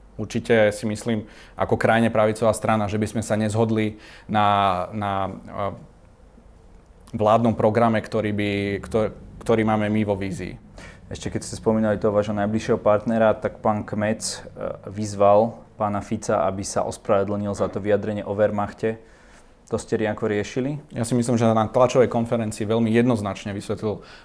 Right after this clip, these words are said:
Speaker 1: Robert Fico, na základe čoho to tvrdil, akú to, akú má táto organizácia celú históriu a prečo je to jeho osobný názor.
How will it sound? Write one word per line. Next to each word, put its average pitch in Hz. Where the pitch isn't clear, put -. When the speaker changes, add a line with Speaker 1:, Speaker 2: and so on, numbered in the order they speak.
Speaker 1:
Robert 110
Fico, -
na 104
základe 104
čoho 110
to 107
tvrdil, 156
akú 113
to, 117
akú 113
má 110
táto 107
organizácia 107
celú 110
históriu 120
a -
prečo 113
je 110
to 107
jeho 107
osobný 107
názor. 104